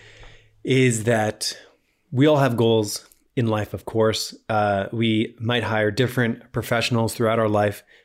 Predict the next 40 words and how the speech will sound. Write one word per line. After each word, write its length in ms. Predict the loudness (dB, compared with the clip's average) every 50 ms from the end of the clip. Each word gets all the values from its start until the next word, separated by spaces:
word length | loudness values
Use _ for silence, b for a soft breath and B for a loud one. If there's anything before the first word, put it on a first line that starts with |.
| b _
to 160 | -2 0 0
help 160 | 0 2 0
us 80 | 0 -2
accomplish 480 | -2 -2 -2 -2 0 0 0 -2 0 0
those 240 | 0 0 0 -2
goals. 340 | -2 -4 -2 -2 -2 -4 -8 B B B B B B _
Maybe 180 | -2 0 0 0
we're 80 | 0 0
hiring 220 | 0 0 -2 -2
a 40 | -2
personal 360 | -2 -4 -4 -4 -4 -6 -6
trainer, 440 | -6 -4 -4 -2 -2 -4 -6 -8 B B B B B B B B
um, 480 | -4 -2 -2 0 0 -2 -2 -4 -4 -6 -10 -14 _ _ _ -4
and, 560 | -2 0 0 0 0 0 0 0 0 0 0
or 60 | 0
maybe 220 | 0 -2 -2 0 2
we're 120 | 0 2
hiring 340 | 0 0 -2 0 0 0 0
a 40 | 0
mechanic 440 | -2 -2 -2 -2 -2 -2 -2 -2 -2
with 120 | -2 -2
the 80 | 0 0
goal 360 | 2 2 2 2 2 2 2
of 240 | 0 0 -2 -8 -14 -20
f-, 240 | -20 -20 -18 -14 -14
fixing 500 | -14 -8 -8 -6 -6 -6 -2 -2 0 0
up 140 | 0 0
our 120 | -2 -2 -2
car. 460 | -4 -2 -2 0 0 -2 -4 -8 B B B B B B B B B B B -4
And 120 | 0 0
I 100 | 0 0
think 260 | 0 0 -2 -2 0
the, 240 | 0 -2 -2 -2 -6 -12 -14
the 180 | -6 -4 -4 -4
key 340 | -4 -4 -2 -2 0 0 -2
here 640 | -4 -4 -2 0 0 2 2 2 0 0 -2 -6 _ _
is 580 | -2 0 2 2 2 2 2 2 0 -2 -4 -10 -14 -16 -14 -12
the 220 | -6 -2 -2 -2
best 460 | 0 0 0 0 0 0 -2 -6 -2
goals 640 | 0 2 4 4 4 4 4 2 0 -4 -8 -10 -12